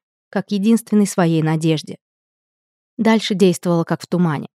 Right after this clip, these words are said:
Снова взяла в руку кристалл, почувствовала, как он наполняет меня своей силой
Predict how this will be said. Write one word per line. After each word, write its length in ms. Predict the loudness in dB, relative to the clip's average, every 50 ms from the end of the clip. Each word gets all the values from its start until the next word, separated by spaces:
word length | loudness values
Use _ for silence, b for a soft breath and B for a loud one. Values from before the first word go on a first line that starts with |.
| _ _ _ _ _
Снова 360 | -16 -2 2 4 6 6 6 4
взяла 320 | 4 4 4 4 4 4
в 40 | 4
руку 220 | 2 -2 -2 -6
кристалл, 520 | -6 -4 -6 -6 -4 -4 -4 -4 -4 -4 _
почувствовала, 560 | -4 -4 -2 -2 -4 -4 -2 0 2 2 2 2
как 180 | 0 -2 0
он 120 | 2 2 2
наполняет 560 | 2 2 2 2 4 4 4 2 0 0 0
меня 160 | 0 0 0
своей 360 | -2 -2 -2 0 0 0 0
силой 400 | -2 -2 -2 0 0 0 0 -4